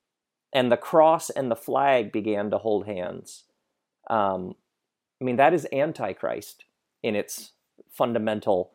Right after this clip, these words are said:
uh, orientation. So for a lot of people, this American Christian thing, um, was like, "Yeah, yeah, that's just, that, you know, that's just like a Jesus thing." No, no, no, no. This is the exact thing that Jesus came to liberate people from.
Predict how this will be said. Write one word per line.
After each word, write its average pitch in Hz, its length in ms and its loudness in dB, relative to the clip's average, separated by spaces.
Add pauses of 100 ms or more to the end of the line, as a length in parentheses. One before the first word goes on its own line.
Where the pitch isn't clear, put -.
(580)
uh, 95 180 4
orientation. 107 840 2 (380)
So 160 200 4
for 147 140 4
a 139 80 4
lot 139 160 6
of 160 100 0
people, 131 280 2
this 127 280 -2
American 123 720 0
Christian 131 480 -6
thing, 98 420 -6 (640)
um, 92 500 0 (560)
was 117 560 6
like, 110 260 4
"Yeah, 165 140 6
yeah, 170 180 8
that's 139 220 4
just, - 320 -2
that, 123 200 6
you 139 60 -2
know, 123 140 2
that's 135 200 2
just 139 140 -6
like 135 120 0
a 123 60 0
Jesus 139 360 -2
thing." - 80 -12 (100)
No, 147 160 2
no, 135 120 0
no, 127 100 -2
no. 113 220 -2 (180)
This 147 120 -2
is 147 120 -2
the 156 80 2
exact 123 460 2
thing 131 200 -2
that 104 140 -4
Jesus 120 320 -4
came 117 260 -4
to 107 80 -2
liberate 104 500 -2
people 95 480 -6 (720)
from. 85 680 -4